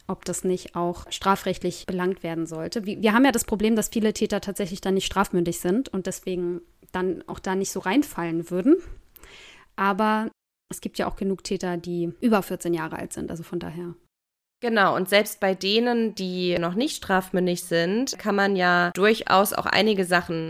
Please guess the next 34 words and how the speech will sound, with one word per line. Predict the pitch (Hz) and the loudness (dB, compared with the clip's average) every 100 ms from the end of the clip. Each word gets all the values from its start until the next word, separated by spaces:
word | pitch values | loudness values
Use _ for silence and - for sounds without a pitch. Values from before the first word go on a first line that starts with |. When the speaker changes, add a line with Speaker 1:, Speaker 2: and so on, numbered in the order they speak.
| - | -6
Speaker 2:
machen. | 190 220 185 170 117 | -4 -2 -2 -2 -2
Speaker 1:
Das | 220 | 0
habe | 233 | 0
ich | |
ja | 214 | 0
vorhin | - 220 | 0 0
auch | 202 | -2
schon | - 185 | -2 -2
gesagt. | 175 175 170 | -2 -4 -4
Also | 196 208 | -4 -2
kostenpflichtige | 240 233 233 - 226 214 - | 0 2 2 2 2 2 4
Abmahnung | - 285 294 285 | 6 6 8 4
und | - 240 240 - | 4 4 4 0
Klage | - 220 214 | 2 4 4
auf | 196 - | 2 0
Schadensersatz | 214 175 165 165 - - - | 2 2 0 -4 -8 -10 -10
bei | 165 165 - 170 | -8 -6 -6 -10
psychischen | - 170 - - - 175 | -6 -8 -6 -6 -6 -6
Problemen. | - 175 165 170 _ _ _ _ _ _ - | 0 2 2 -2 _ _ _ _ _ _ -4
Speaker 2:
Genau, | 226 196 143 | 2 4 6
und | 180 196 | 4 6
dass | 185 185 185 - | 6 6 0 0
man | 180 180 | 2 4
natürlich | 180 - 196 196 - | 4 2 2 2 0
auch | - | -2
eine | 190 | -2
Vertragsstrafe | - 185 190 196 - - 180 180 202 190 202 | 0 0 2 2 0 0 2 2 2 2 2
und | 190 185 | -2 -2
gegebenenfalls | 185 196 190 180 190 180 | 0 4 4 4 2 2
auch | - 170 | 0 -2
eine | 180 | -2
Unterlassungsklage | 185 175 185 214 180 - - 160 160 160 156 - | 0 2 2 2 0 0 2 2 4 2 2 0
erheben | 180 175 175 175 | 0 2 2 2
kann | 185 170 | 0 0